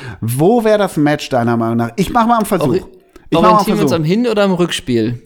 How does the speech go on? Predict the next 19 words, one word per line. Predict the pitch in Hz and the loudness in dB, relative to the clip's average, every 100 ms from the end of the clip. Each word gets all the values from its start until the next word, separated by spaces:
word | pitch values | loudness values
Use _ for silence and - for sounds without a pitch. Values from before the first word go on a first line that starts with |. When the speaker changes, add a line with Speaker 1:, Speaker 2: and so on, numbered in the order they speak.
| - | -4
Speaker 1:
Am | 147 | -2
Rückspiel, | 156 185 - - 110 95 | 2 0 0 -4 -4 -4
äh, | |
orientieren | - 120 131 120 110 120 117 | -6 -4 0 0 0 0 0
Speaker 2:
Okay. | 120 | 0
Speaker 1:
wir | |
uns. | 95 - - 117 - | -2 -8 -16 -12 -2
Ich | 156 - - | -2 -4 -8
Speaker 2:
Ja. | 131 131 | -4 2
Speaker 1:
würde, | 180 240 269 220 - - - | 4 6 2 0 -10 -14 -6
könnte | - 220 226 | -2 -2 0
mir | 190 | -4
vorstellen, | - 175 180 180 170 165 - - - - - | 0 0 0 0 -2 -4 -12 -20 -20 -20 -6
Johann | 117 147 185 185 | 0 2 2 0
de | 156 | -2
Kock | - 202 | -2 -2
und | 160 139 | -2 -4
Aaron | 143 151 151 143 | -2 -2 0 0
Winter. | 120 113 - 76 | 0 -4 -6 -12